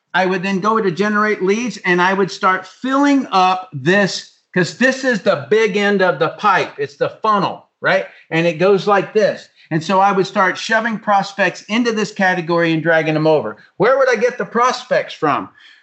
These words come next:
Number one would be social media. And I would use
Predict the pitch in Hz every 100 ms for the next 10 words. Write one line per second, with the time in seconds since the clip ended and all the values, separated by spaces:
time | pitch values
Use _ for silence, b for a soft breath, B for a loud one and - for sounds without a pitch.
0 | b b _ - 170 247 233 214 196 240
1 | 254 262 240 - 185 175 180 202 202 180
2 | - - 208 180 180 175 117 98 - _
3 | _ _ _ _ _ - 170 175 160 151
4 | 151 202 247 226 -